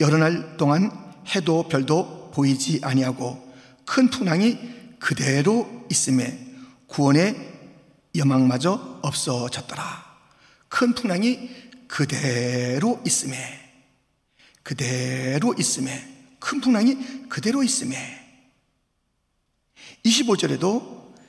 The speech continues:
그대로라는 구절이 있습니다. "그러므로 여러분이여 안심하라.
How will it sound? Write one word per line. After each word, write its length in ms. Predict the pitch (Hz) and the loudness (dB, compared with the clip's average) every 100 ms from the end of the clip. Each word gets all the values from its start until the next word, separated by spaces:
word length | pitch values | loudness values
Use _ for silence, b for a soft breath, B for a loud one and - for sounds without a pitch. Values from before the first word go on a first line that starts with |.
| B | B
그대로라는 760 | - 151 151 147 135 202 214 - | -4 0 0 0 0 0 -2 -10
구절이 240 | - 143 | -6 -4
있습니다. 460 | 123 - 127 123 - - B B B B B | -4 -4 -8 -10 -14 -20 B B B B B
"그러므로 520 | 156 165 170 214 190 | 2 2 2 0 0
여러분이여 800 | 139 135 139 143 185 277 - - | 0 2 4 4 2 -4 -14 -8
안심하라. 680 | 135 127 135 131 123 - | -2 -2 -2 -4 -8 -12